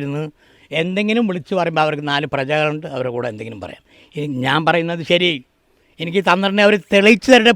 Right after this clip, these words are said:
പൊതുവേദിയിൽ തെളിയിച്ച് തരട്ടെ. ഞാൻ ഇല്ലാന്നാണല്ലോ ഞാൻ തെളിയിച്ച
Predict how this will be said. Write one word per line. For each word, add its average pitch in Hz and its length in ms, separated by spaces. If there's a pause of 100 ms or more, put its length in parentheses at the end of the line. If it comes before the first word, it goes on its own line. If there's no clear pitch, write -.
പൊതുവേദിയിൽ 214 680 (160)
തെളിയിച്ച് 185 380
തരട്ടെ. 190 280 (680)
ഞാൻ 208 140 (120)
ഇല്ലാന്നാണല്ലോ 240 480
ഞാൻ 233 140
തെളിയിച്ച 214 240